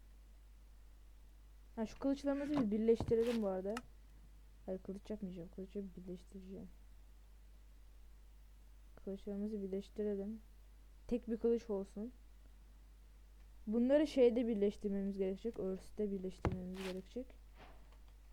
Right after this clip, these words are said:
O yüzden onları şu an yapmıyorum. Şunlardan yapalım. İki tane yapalım, bir tane yapabiliyorum. Tamam.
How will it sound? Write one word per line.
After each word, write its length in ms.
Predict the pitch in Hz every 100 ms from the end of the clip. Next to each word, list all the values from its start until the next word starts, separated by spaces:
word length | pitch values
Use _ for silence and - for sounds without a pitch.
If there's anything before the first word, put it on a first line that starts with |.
| 208
O 100 | 185
yüzden 240 | 185 208
onları 360 | 208 196 196 214
şu 180 | -
an 40 | 214
yapmıyorum. 600 | 220 214 196 190 214 247 - - - - - - - - - - - -
Şunlardan 400 | 240 220 220 226
yapalım. 480 | 226 214 214 196 220 208
İki 140 | -
tane 240 | 226 214
yapalım, 340 | 214 208 220 214
bir 40 |
tane 240 | 214 202 185
yapabiliyorum. 420 | 185 180 185 202
Tamam. 400 | 208 185 180